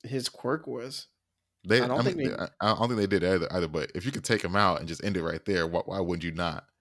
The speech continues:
Speaker 1: But the problem is, without knowing his quirk, Overhaul's quirk is no joke. That, I mean,
Speaker 2: I,
Speaker 1: Deku,
Speaker 2: I
Speaker 1: the Deku's style of fighting,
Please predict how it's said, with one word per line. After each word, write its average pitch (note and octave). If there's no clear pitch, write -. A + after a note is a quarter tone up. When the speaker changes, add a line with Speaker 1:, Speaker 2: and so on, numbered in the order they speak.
Speaker 1:
But B2
the D3+
problem C#3+
is, A2
without C#3
knowing B2+
his A2+
quirk, F#3
Overhaul's B2
quirk C#3
is E3+
no A2
joke. A#2
That, C#3
I B2+
mean, A2
Speaker 2:
I, B2+
Speaker 1:
Deku, D#3
Speaker 2:
I -
Speaker 1:
the B2
Deku's D3+
style C#3
of F3
fighting, A#2+